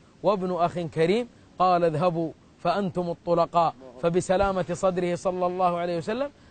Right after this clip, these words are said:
دخل الناس في دين الله أفواجا. قال الله: "إذا جاء نصر الله والفتح ورأيت الناس يدخلون في دين الله أفواجا فسبح بحمد ربك واستغفره إنه كان توابا". قبل أن أختم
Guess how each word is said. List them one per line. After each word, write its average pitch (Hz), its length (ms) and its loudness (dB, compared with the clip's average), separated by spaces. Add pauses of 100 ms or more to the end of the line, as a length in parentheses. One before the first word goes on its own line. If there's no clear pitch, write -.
دخل 175 340 0
الناس 170 400 -4
في 170 200 -2
دين 170 240 -4
الله 165 480 -2
أفواجا. 196 580 0 (300)
قال 175 240 4
الله: 165 460 2 (220)
"إذا 180 340 2
جاء 175 360 0
نصر 170 340 -4
الله 165 340 -2
والفتح 165 500 -2 (280)
ورأيت 180 440 2
الناس 175 400 -4
يدخلون 170 420 -2
في 175 100 -2
دين 175 180 -4
الله 170 220 0
أفواجا 202 540 2 (280)
فسبح 202 440 0
بحمد 175 400 -2
ربك 175 420 -2
واستغفره 196 800 2 (280)
إنه 185 440 0
كان 175 320 0
توابا". 160 440 0
قبل 196 280 0
أن 185 160 -2
أختم 208 360 -2